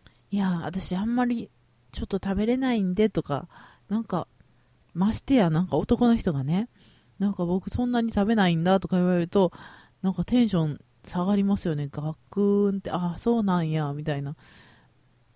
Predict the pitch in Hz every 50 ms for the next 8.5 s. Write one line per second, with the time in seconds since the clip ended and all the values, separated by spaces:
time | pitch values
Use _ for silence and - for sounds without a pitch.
0 | _ _ _ - 180 190 196 196 190 180 170 156 143 135 156 156 - _ _ _
1 | _ _ _ _ _ _ _ _ _ _ _ _ _ _ _ - - 269 269 277
2 | 277 - - 269 262 247 240 240 226 196 165 175 - 190 185 175 170 165 156 147
3 | - - _ _ _ _ _ _ _ _ _ _ _ _ _ _ _ _ _ _
4 | _ _ _ _ _ _ _ _ _ _ _ _ _ - - 208 208 214 202 190
5 | 170 165 156 - - - - 208 208 190 - 196 185 175 170 - 165 175 175 -
6 | 170 160 170 180 185 180 - 175 170 156 151 143 - 143 139 135 135 135 - _
7 | _ - 147 175 214 240 233 185 143 147 160 160 - - 240 - 185 156 151 151
8 | 160 151 156 151 156 160 151 131 131